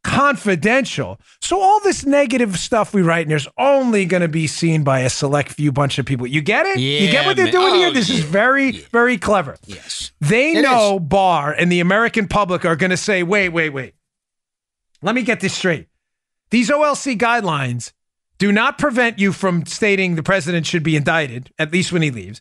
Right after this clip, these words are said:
Speaker 2: Mm-hmm.
Speaker 1: And matter of fact, your mandate says you have to make a decision, indict or not, or to prosecute or not.
Speaker 2: Mm-hmm.
Speaker 1: You have to lay out your reasoning, and you've done none of that. Why?" "Well, well, we were just protecting the
Speaker 2: Yeah.
Speaker 1: president."
Speaker 2: Yeah.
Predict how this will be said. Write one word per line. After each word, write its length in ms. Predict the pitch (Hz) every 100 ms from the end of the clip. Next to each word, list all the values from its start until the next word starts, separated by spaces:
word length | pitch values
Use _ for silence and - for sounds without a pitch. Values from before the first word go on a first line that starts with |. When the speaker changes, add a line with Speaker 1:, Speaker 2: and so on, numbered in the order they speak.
| 143
Speaker 2:
Mm-hmm. 200 | 135 151 _ -
Speaker 1:
And 200 | 202 208
matter 180 | 226 269
of 60 | 269
fact, 220 | 262 233
your 80 | 208
mandate 500 | 233 302 269 220 196
says 300 | 220 214 156
you 80 | 185
have 180 | 220 -
to 80 |
make 200 | 214 208
a 40 | 196
decision, 520 | 160 - 254 170 175
indict 380 | 160 180 180 170
or 80 | 160
not, 320 | 170 151 147
or 60 | 139
to 100 | 143
prosecute 480 | 175 185 - 156
or 60 | 123
not. 280 | 90 90 120
Speaker 2:
Mm-hmm. 260 | 110 123 170 -
Speaker 1:
You 120 | 175
have 160 | 214 -
to 80 | 202
lay 240 | 208 220
out 180 | 208 190
your 100 | 165
reasoning, 560 | 170 233 143 151 120 120 _ -
and 200 | 214 214
you've 220 | 240 175
done 320 | 254 240 233
none 180 | 294 370
of 100 | 247
that. 300 | 143 95 78 _ _ _ _ -
Why?" 580 | 165 208 240 139 87 - _ _ _ _ _ -
"Well, 480 | 247 320 294 285 269
well, 260 | 285 269 240
we 140 | 302
were 100 | 294
just 260 | 202 208 -
protecting 720 | 170 - 208 220 - 175 160
the 40 |
Speaker 2:
Yeah. 40 | 139
Speaker 1:
president." 460 | 180 180 135 92 _ _ _ _ _ _ _ _ _ _ _ _
Speaker 2:
Yeah. 160 | 117